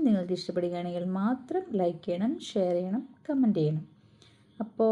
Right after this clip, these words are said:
നമുക്ക് നമ്മുടെ വീഡിയോയിലേക്ക് പോവാം. നിങ്ങളുടെ എക്സ് ലവർ നിങ്ങളുടെ ലൈഫിലേക്ക് തിരിച്ചു വരുമോ? അതാണ് നമ്മൾ ഇന്ന് നോക്കാൻ പോകുന്നത്. അപ്പോൾ നമുക്കിവിടെ കിട്ടിയിരിക്കുന്ന ആദ്യത്തെ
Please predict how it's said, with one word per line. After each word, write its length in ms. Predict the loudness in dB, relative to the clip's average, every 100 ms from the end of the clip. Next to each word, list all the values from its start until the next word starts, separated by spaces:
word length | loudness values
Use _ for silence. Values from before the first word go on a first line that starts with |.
| 4
നമുക്ക് 260 | 4 4 4
നമ്മുടെ 220 | 2 2
വീഡിയോയിലേക്ക് 540 | 2 4 4 2 0 0
പോവാം. 280 | 2 4 2 -4 _ _ _ _ _ -2
നിങ്ങളുടെ 580 | 0 2 4 4 2 0 0
എക്സ് 360 | 0 0 0
ലവർ 260 | 0 2 2 2
നിങ്ങളുടെ 380 | 2 4 4 4
ലൈഫിലേക്ക് 600 | 4 2 0 -2 -2 -4 0
തിരിച്ചു 360 | 2 2 2
വരുമോ? 360 | 2 2 -4 -10 -16 -6
അതാണ് 440 | 0 2 0 -2 -4
നമ്മൾ 300 | -4 -6 -6
ഇന്ന് 220 | -2 0
നോക്കാൻ 380 | 0 -2 -4 -4 -6 _ _ 4
പോകുന്നത്. 380 | 4 4 -2 -8 -20 -20 _ _ _ _ _ _ _ -4
അപ്പോൾ 400 | -4 0 2 4 6
നമുക്കിവിടെ 480 | 6 6 4 2 2
കിട്ടിയിരിക്കുന്ന 440 | 2 2 4 4 4 4
ആദ്യത്തെ 480 | 6 4 4 0